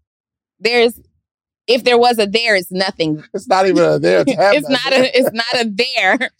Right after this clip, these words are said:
Speaker 1: <laughs> There is no destination here, right? But it was so funny. Um, and I
Speaker 2: Wow.
Speaker 1: wanted to really, really gloat. I didn't. I believe he was embarrassed,
Speaker 2: <laughs>
Speaker 1: but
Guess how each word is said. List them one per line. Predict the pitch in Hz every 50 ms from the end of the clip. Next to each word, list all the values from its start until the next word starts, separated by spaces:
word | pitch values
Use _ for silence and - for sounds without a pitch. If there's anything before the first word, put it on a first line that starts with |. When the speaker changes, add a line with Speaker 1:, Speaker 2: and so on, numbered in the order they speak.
| - - - - _
Speaker 1:
<laughs> | - 214 320 254
There | 302 392 381 - -
is | 254 277 311 277
no | 262 269 277 269 269
destination | 254 262 247 240 240 - - 240 226 220 220 226 269 - - 233 190 190 214 240 -
here, | 240 240 208 185 165 143 139 147 160 160 _ _ _ _ _
right? | - 180 180 185 180 180 185 - _ _ _ _ _ _ _ _
But | - 240 254
it | 269
was | 247 262
so | - 294 277 285
funny. | 277 - 226 202 196 185 190 190 185 -
Um, | 185 196 196 190 190 190 180 - - 196
and | 208 208 202 196 135
I | 135 196 208
Speaker 2:
Wow. | 214 214
Speaker 1:
wanted | 220 247 294 330 302 220
to | - 254 214
really, | 196 208 226 247 247 233
really | 214 220 202 196
gloat. | 175 190 190 185 180 180 - -
I | 165 175
didn't. | 170 185 190 190 - 170 170 170 - -
I | 170
believe | 175 180 196 226 254 254
he | 269 277
was | 240 226 196
embarrassed, | 185 180 180 175 175 175 170 170 175 - _ _ _
Speaker 2:
<laughs> | _ -
Speaker 1:
but | 180 240 240 233 226